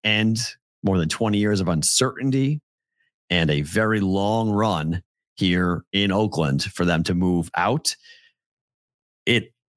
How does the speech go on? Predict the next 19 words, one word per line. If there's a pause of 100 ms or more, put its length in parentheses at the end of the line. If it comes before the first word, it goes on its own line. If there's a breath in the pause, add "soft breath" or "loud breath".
(140)
it
looks
like (500)
there's
gonna
be (840)
a
bill (260)
funding (100)
thirty
thousand
seat, (320)
the
smallest (180)
ballpark
in
Major
League
Baseball,